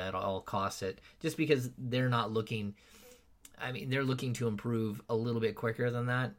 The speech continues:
and they don't need to start over with yet another young player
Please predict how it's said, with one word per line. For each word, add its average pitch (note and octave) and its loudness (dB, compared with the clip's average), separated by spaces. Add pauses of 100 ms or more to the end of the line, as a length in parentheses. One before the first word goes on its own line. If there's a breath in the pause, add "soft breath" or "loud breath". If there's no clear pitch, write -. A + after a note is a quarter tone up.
and G2 -4
they G#2+ 2
don't G#2 2
need G2+ 2
to G#2+ -6
start G2+ 0
over G2+ -2
with G2 -4
yet G2+ -4
another G2+ -2
young F#2+ -4
player F#2 -4